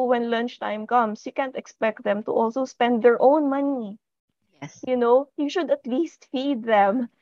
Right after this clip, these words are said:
Speaker 1: And
Speaker 2: They need to be rewarded.
Speaker 1: Yeah. Yes, and food, you know, you're supposed to pay for it. So there are certain realities that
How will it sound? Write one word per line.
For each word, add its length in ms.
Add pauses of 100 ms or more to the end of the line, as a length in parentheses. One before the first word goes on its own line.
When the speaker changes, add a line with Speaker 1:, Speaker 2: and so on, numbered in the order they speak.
(200)
Speaker 1:
And 280
Speaker 2:
They 60
need 240
to 80
be 160
rewarded. 540
Speaker 1:
Yeah. 160 (480)
Yes, 300
and 220
food, 480
you 120
know, 60
you're 180
supposed 260
to 60
pay 160
for 220
it. 220 (540)
So 180
there 160
are 100
certain 380
realities 960 (300)
that 300